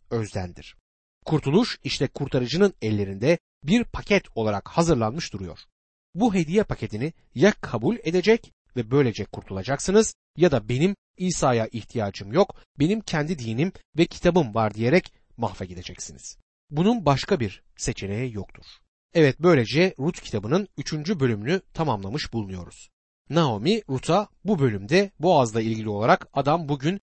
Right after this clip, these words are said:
işi bitirinceye kadar rahat etmeyecek." demişti. Ve yine Naomi, Rut'a "Sen otur bekle." demişti. Sizin için yapacak başka şey yoktur zaten. Ondan kurtarıcınız olmasını istemeniz onun sizden beklediği tek şeydir.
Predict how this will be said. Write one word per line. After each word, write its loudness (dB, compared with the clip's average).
işi -2
bitirinceye -2
kadar 2
rahat -2
etmeyecek." -4
demişti. -12
Ve 6
yine 4
Naomi, 4
Rut'a 0
"Sen 0
otur -2
bekle." 0
demişti. -10
Sizin 0
için -2
yapacak 0
başka 0
şey 0
yoktur -2
zaten. -10
Ondan 2
kurtarıcınız 2
olmasını 0
istemeniz 0
onun 0
sizden 0
beklediği 0
tek -6
şeydir. -12